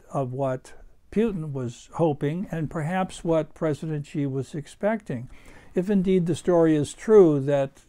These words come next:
at the Beijing Olympics, Putin told Xi what was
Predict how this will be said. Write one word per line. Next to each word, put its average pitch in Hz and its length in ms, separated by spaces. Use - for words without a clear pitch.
at 151 300
the 143 180
Beijing 139 440
Olympics, 135 840
Putin 160 340
told 175 320
Xi 139 200
what 135 180
was 135 460